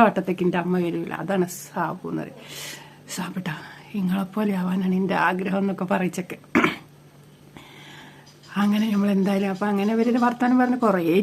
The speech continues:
ചിരിക്കും ചെയ്യും രണ്ടാളും കൂടി. സാബുന് ഭയങ്കര ഇഷ്ടട്ടോ മോൻറ്റെ,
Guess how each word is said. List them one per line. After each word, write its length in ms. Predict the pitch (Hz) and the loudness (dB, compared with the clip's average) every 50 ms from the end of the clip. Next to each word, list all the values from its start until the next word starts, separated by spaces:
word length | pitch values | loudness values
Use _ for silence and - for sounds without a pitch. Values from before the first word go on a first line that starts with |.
| - | 4
ചിരിക്കും 400 | - 240 226 226 226 - 262 254 254 | 4 4 4 4 2 6 6 8 10
ചെയ്യും 200 | 262 254 247 233 226 | 10 8 8 6 6
രണ്ടാളും 280 | 214 214 208 214 208 208 202 | 6 6 6 4 4 4 4
കൂടി. 120 | 196 196 202 233 226 - - 202 185 - - - 202 196 - | 4 4 2 0 -4 -6 -6 -6 -6 -6 -6 -10 -8 -6 -6
സാബുന് 320 | 196 202 233 262 294 254 226 | -4 0 4 6 6 6 6
ഭയങ്കര 360 | 190 185 190 208 220 240 233 220 - | 2 2 2 2 2 2 2 2 0
ഇഷ്ടട്ടോ 320 | - - 202 185 185 190 180 180 | -2 -4 -4 -2 0 0 2 2
മോൻറ്റെ, 200 | 180 175 196 | 2 2 2